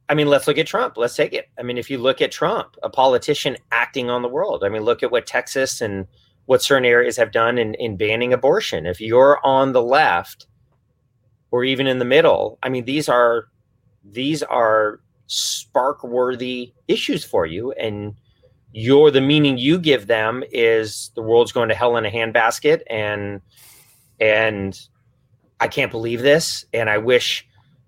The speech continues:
Ruth Bader Ginsburg had retired earlier, and damn Mitch McConnell and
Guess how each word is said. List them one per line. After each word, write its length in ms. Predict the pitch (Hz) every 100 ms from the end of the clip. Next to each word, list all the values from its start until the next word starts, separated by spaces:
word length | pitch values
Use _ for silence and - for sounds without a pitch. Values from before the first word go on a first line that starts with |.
| _ -
Ruth 240 | 131 127
Bader 240 | 143 123
Ginsburg 500 | 107 123 117 147 151
had 100 | 127
retired 440 | 104 - 117 120 110
earlier, 500 | 113 131 143 160 175
and 440 | 104 98 98 95
damn 280 | 139 127 131 131
Mitch 180 | 117
McConnell 680 | 120 110 113 110 127 151 160 -
and 220 | 120